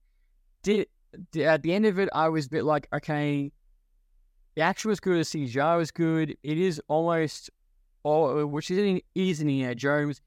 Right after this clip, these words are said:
it's almost one long trailer. The ball's always, you know, Boulder is always moving in this film, um, which it does wrap up him very nicely. I would probably would go back to this film before Indiana Jones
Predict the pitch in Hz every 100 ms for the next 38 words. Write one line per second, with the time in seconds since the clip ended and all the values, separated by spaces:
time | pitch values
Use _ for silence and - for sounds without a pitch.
0 | _ 147 180 196 170 165 165 165 156 143
1 | 139 131 139 131 110 95 123 113 151 160
2 | 165 135 131 135 135 127 113 101 107 _
3 | _ _ _ 180 240 170 135 123 151 180
4 | 156 135 135 131 120 113 107 - 165 156
5 | 101 - _ _ _ _ - 127 131 127
6 | 123 - _ - 160 - 165 - - 185
7 | 196 165 170 160 165 151 - _ _ _
8 | 151 151 143 131 123 _ 131 156 160 151
9 | 139 139 - 147 143 135 - _ 151 165
10 | 180 160 170 165 151 156 147 147 147 139
11 | 135 - 151 147 143 - _ 135 127 _
12 | _ 175 180 - 151 156 147 147 143 139